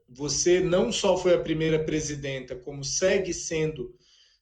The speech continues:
né, uma pessoa que discute o tema nos espaços onde você tá, agora na T V dois quatro sete, mas antes nas suas colunas e tal. Então, queria que você colocasse pra gente também, contribuísse nesse debate sobre, enfim, qual foi o conceito que a E B C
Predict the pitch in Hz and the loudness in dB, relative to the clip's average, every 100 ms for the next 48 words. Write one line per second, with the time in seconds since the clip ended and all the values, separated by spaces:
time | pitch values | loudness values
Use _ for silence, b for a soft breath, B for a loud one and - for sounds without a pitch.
0 | - 156 190 180 156 165 156 175 175 190 | -6 0 2 2 2 0 0 2 2 0
1 | - 156 - - 226 233 - 180 - 160 | -2 -4 -6 -4 -4 -2 -2 -2 0 2
2 | 196 202 185 156 - - 165 185 196 185 | 2 2 -2 -4 -8 -6 -2 -2 -2 -6
3 | 165 156 160 147 147 - - 151 165 180 | -6 -6 -6 -8 -8 -8 -6 -2 0 0
4 | 139 147 151 151 139 139 143 139 135 - | 0 0 0 -4 -6 -8 -8 -6 -8 -6
5 | 139 127 - 139 147 151 - 135 123 127 | -6 -6 -6 -2 0 0 -2 -4 -4 -4
6 | 135 143 - 123 - 135 123 - 123 120 | -6 -6 -6 -8 -8 -8 -8 -6 -6 -4
7 | 147 147 127 - 139 165 190 B B B | -8 -8 -10 -4 0 0 -2 B B B
8 | B 175 160 196 190 190 190 196 214 208 | B -4 2 4 4 4 2 2 2 0
9 | 190 180 190 190 - 147 143 147 - 139 | 2 2 0 0 0 0 -2 -6 -6 -4
10 | 156 165 156 151 147 165 160 156 - 143 | -4 -6 -6 -4 -2 -2 -2 -4 -2 -2
11 | 123 147 147 - 160 151 - B B B | 0 0 0 -2 -2 -4 -10 B B B
12 | - 175 170 156 175 175 220 254 233 - | -10 -6 -4 2 4 4 4 2 2 -2
13 | 202 175 - - 202 233 - 156 156 156 | 0 0 0 4 4 4 -2 -8 2 4
14 | 151 143 143 - 151 | 4 0 -4 -4 -6